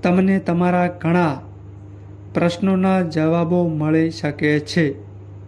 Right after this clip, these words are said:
કોઈ ખરાબ સમાચાર મળવાથી મનમાં નિરાશાની સ્થિતિ સર્જાઈ શકે છે. આઉટડોર પ્રવૃત્તિઓમાં વધુ સમય ન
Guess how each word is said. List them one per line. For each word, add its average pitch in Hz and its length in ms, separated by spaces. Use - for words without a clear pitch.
કોઈ 220 200
ખરાબ 196 460
સમાચાર 180 680
મળવાથી 175 680
મનમાં 170 520
નિરાશાની 170 760
સ્થિતિ 196 500
સર્જાઈ 165 480
શકે 165 460
છે. 165 420
આઉટડોર 185 720
પ્રવૃત્તિઓમાં 196 720
વધુ 160 380
સમય 175 400
ન 170 100